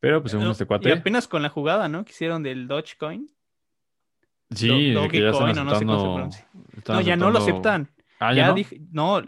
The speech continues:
Speaker 2: <laughs> compró un montón, después las vendió, algo así, es un, un desastre, y
Speaker 1: Ajá.
Speaker 2: después dijo, "No, Tesla ya no vamos a aceptar más Bitcoins".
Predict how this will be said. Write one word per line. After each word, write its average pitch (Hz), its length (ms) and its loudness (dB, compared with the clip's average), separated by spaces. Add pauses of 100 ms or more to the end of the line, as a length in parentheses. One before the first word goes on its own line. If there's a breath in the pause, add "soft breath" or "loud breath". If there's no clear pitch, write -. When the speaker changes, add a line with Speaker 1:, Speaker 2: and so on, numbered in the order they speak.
(100)
Speaker 2:
<laughs> - 480 -12
compró 160 380 0
un 208 60 -4
montón, 208 560 -4
después 160 520 -10
las 147 200 -6
vendió, 143 580 -4
algo 180 180 -4
así, 170 180 -8
es 175 100 -10
un, 160 320 -10
un 165 160 -8
desastre, 165 400 -6
y - 20 -2
Speaker 1:
Ajá. 151 80 -4
Speaker 2:
después 156 220 -8
dijo, 165 240 -2
"No, 165 260 -4
Tesla 170 240 -4
ya 160 120 -4
no 160 80 -4
vamos 156 180 -6
a 147 40 -6
aceptar 151 540 -6
más 147 240 -4
Bitcoins". 143 500 -10